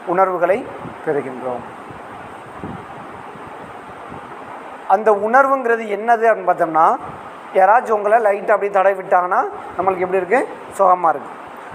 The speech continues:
அதே அடிச்சானா வலிக்குது. அப்ப இன்பமாவும் இருக்கு, இருக்கு,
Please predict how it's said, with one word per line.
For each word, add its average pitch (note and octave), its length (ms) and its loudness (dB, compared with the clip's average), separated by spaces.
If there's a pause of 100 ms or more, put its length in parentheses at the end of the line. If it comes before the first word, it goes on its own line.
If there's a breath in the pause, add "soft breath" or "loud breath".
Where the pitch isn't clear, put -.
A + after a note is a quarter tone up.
அதே G3+ 180 6
அடிச்சானா A3 580 4 (560)
வலிக்குது. D#3 380 0 (4000)
அப்ப B3+ 400 4 (1400)
இன்பமாவும் G#3+ 640 2
இருக்கு, G3 500 2
இருக்கு, F3 520 2